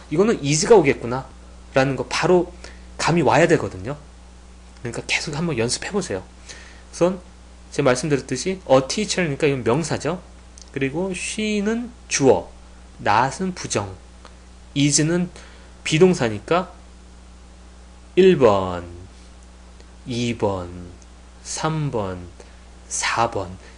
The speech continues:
이런 순으로 문장을 구성해 주시면 돼요.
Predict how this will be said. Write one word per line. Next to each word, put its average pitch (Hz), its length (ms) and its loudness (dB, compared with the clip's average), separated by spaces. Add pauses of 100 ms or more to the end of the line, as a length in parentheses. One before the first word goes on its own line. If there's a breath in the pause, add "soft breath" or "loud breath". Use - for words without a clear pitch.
(100)
이런 202 380 6
순으로 180 560 0 (220)
문장을 151 480 0 (380 loud breath)
구성해 170 360 0
주시면 151 400 -4
돼요. 90 240 -8